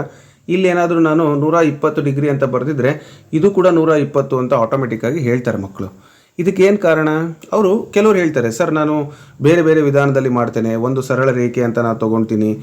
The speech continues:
ಅಂತ ಹೇಳಿ ಮಕ್ಕಳು ಉದಾಹರಣೆಯನ್ನು ತಗೊಳ್ತಾರೆ. "ಇದೊಂದು ಸರಳ ರೇಖೆ ಮೇಲೆ ಈ ರೇಖೆ ನಿಂತಿದೆ" ಅಂದಾಗ "ಇವೆರಡೂ ಕೂಡಿದ್ರೆ ನೂರ ಎಂಬತ್ತು ಬರುತ್ತೆ ಸರ್, ಅದ್ರ ಮೂಲಕ ಇದು ಅರವತ್ತಾದ್ರೆ ಇದು ನೂರ ಇಪ್ಪತ್ತಿರುತ್ತೆ", ಕೆಲವರು ಆ ರೀತಿ ಹೇಳ್ತಾರೆ.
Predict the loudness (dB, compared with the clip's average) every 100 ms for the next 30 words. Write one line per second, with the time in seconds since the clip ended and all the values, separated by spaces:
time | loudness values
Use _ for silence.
0 | -14 -12 -6 0 2 2 2 -2 -4 -2
1 | 0 2 2 2 0 -2 -2 0 0 0
2 | 0 -2 -2 -2 -2 0 0 0 0 0
3 | 0 0 0 -2 -2 -2 -2 0 0 0
4 | 0 0 0 0 0 0 0 0 0 2
5 | 2 2 0 -2 -4 -4 -4 -4 -4 -12
6 | -20 _ -4 0 2 2 2 0 2 2
7 | 0 0 0 0 -2 -2 0 0 -2 -6
8 | -6 -6 -4 -4 -4 -8 _ _ _ _
9 | _ _ -2 2 4 2 0 0 -2 -4
10 | -6 -14 -18